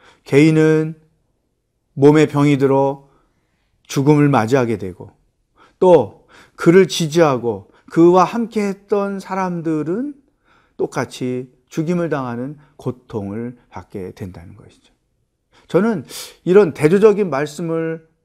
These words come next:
보면서, 어, 나 자신이 믿음의 길을 평생 걸어가서 내 삶도 복되게 할 뿐 아니라 나, 나와 함께하는 가족, 또 나와 함께 믿음 생활하는 성도들도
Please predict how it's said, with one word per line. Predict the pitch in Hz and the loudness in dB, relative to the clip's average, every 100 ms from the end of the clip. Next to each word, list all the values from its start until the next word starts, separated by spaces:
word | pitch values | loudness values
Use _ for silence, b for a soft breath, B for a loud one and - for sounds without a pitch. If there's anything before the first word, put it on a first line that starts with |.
| _ _ | _ _
보면서, | - 143 143 117 104 104 92 95 107 117 _ _ _ _ _ _ _ _ _ | -4 -2 -2 -4 -10 -14 -16 -16 -20 -20 _ _ _ _ _ _ _ _ _
어, | 123 120 | -8 -4
나 | 120 160 196 | 0 2 0
자신이 | - 160 - 180 180 180 165 | -2 -12 -8 -6 -6 -6 -6
믿음의 | 143 156 202 220 190 | -8 -4 0 2 0
길을 | 196 202 | -2 -4
평생 | 214 208 196 190 | -4 -10 -8 -8
걸어가서 | 180 151 156 127 101 - 180 117 - b b b b | -6 -4 -2 -4 -10 -10 -8 -8 -12 b b b b
내 | 131 156 175 | 4 6 6
삶도 | 180 185 180 175 175 | -2 -6 -4 -4 -4
복되게 | - 147 170 156 151 | -6 -6 -4 -4 -4
할 | 143 147 | -6 -8
뿐 | 143 | -10
아니라 | 113 104 117 175 190 b b _ | -10 -10 -12 -14 -18 b b _
나, | 131 139 143 139 139 | -2 -2 -2 -4 -4
나와 | 127 131 | -4 -4
함께하는 | 135 180 160 175 147 147 | -6 -12 -6 -4 -4 -8
가족, | 143 110 92 87 - _ _ _ b b _ | -12 -16 -18 -20 -20 _ _ _ b b _
또 | 160 151 | 4 4
나와 | 127 131 151 | 2 0 -2
함께 | 190 170 156 | -4 -6 -6
믿음 | 151 165 170 | -4 -6 -6
생활하는 | 165 160 156 147 139 156 202 123 B B | -6 -6 -6 -6 -8 -8 -10 -12 B B
성도들도 | - 226 233 220 208 196 165 165 143 156 156 156 170 | -14 -8 -6 2 4 4 2 -2 0 0 0 0 -6